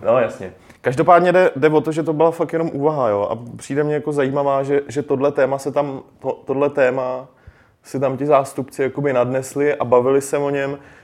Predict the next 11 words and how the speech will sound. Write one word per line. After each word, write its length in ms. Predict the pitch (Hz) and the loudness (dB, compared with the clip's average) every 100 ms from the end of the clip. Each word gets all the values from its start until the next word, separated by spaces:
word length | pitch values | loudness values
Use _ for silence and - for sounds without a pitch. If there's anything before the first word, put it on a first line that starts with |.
| _ | _
protože 840 | - - 135 131 156 156 151 151 131 120 - - _ _ - - | 0 0 -2 4 6 6 6 4 0 -8 -20 -20 _ _ -20 -20
z 120 | - - | -12 -4
určitýho 640 | 123 120 165 151 175 175 | -2 -2 -6 -2 0 0
pohledu 640 | - 131 135 131 131 131 | 0 0 2 2 2 0
to 120 | 127 | 0
dává 380 | 135 127 131 147 | 4 4 4 2
smysl, 520 | 151 123 104 - 90 92 | -2 -8 -8 -8 -8 -6
vzhledem 320 | 107 110 113 | -6 -6 -10
k 40 | |
tomu, 280 | 110 113 110 | -10 -10 -8
že, 220 | 117 113 | -6 -6